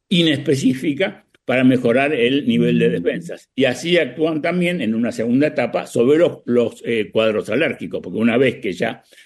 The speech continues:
Speaker 1: eh, bajan, esta, esta reacción, eh, así de aumentar hasta, hasta cinco veces el nivel de neu-, eh, ¿cómo se llama? de neu-, de neutrófilos y de, y de macrófagos en la, en la sangre,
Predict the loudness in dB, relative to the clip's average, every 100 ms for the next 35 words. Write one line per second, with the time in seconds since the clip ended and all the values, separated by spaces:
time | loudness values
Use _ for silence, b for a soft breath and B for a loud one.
0 | b b -6 -4 -2 0 0 0 -2 -4
1 | -6 B B -4 0 -2 0 0 0 0
2 | 0 0 2 4 2 0 -18 _ -10 -6
3 | -4 -4 -2 -2 -4 0 2 4 4 2
4 | 0 2 2 0 -4 b b _ -8 -8
5 | -4 -2 -2 -2 -4 -6 -8 -6 -4 2
6 | 4 6 6 4 2 -4 -4 -2 -2 -2
7 | -4 -4 -2 -4 -4 -4 -4 -2 -2 -2
8 | -2 -2 -2 -2 B B 0 0 2 0
9 | 0 -2 -2 -2 0 2 2 0 -4 -4
10 | -2 0 0 0 -2 -2 0 0 -2 -2
11 | -2 -4 -4 -2 -2 -2 0 0 0 -2